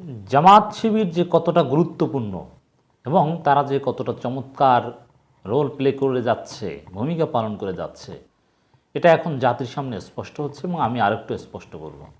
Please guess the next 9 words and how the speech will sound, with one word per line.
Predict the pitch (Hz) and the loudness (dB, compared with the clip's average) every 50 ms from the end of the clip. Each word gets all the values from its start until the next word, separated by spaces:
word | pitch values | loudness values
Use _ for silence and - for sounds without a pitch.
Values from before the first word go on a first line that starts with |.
| _ _ _ _ _ _ _ _ _ - - - - _ - | _ _ _ _ _ _ _ _ _ -20 -20 -20 -14 _ -8
It's | 143 127 120 107 | -6 -6 0 6
very | 147 156 202 202 | 8 10 10 10
significant। | 185 196 - 165 131 117 101 - 98 82 80 78 - - - - - _ _ _ _ _ _ _ | 10 6 0 -2 -4 -4 -6 -8 -10 -10 -10 -14 -18 -20 -20 -20 -20 _ _ _ _ _ _ _
দর্শক, | 120 123 - - 180 | -8 -6 -4 -4 -6
ধর্মীয় | 135 110 123 147 143 147 160 160 | 0 2 2 2 2 0 -2 -2
অঙ্গনে | 143 127 127 139 165 131 127 - - | -2 -2 -2 -2 -2 -4 -4 -6 -4
অতি | 147 151 147 - 175 | -4 -4 -2 -2 -2
গুরুত্বপূর্ণ | 143 139 135 127 135 - 120 104 101 90 | 0 0 -2 -2 -2 -4 -4 -4 -4 -8
আলোচনা। | 82 78 78 - - 82 76 | -8 -10 -10 -12 -16 -18 -18